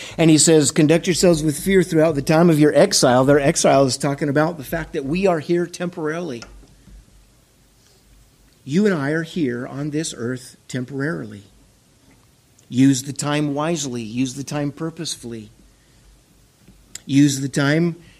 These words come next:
as you are living for God, you point people to God. So don't waste your life. Remember I said living for the line instead of the dot?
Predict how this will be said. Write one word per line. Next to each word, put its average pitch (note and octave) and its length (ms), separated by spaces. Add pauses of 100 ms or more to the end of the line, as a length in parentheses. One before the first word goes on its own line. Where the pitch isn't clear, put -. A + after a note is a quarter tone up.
(340)
as C#3 240
you D#3 220
are C3+ 380 (180)
living D3+ 600
for D#3+ 340
God, D#3+ 480
you D#3 400
point D3+ 340
people D#3+ 440
to G#3+ 180
God. F2+ 380 (560)
So F3 120
don't F3+ 260
waste F3+ 300
your C3+ 120
life. D#3+ 560 (1800)
Remember C#3+ 380
I D3 120
said C#3+ 260
living D#3 340
for D#3 220
the C3+ 100
line C#3+ 540 (160)
instead D3 400
of C#3 140
the C#3 80
dot? C#3 480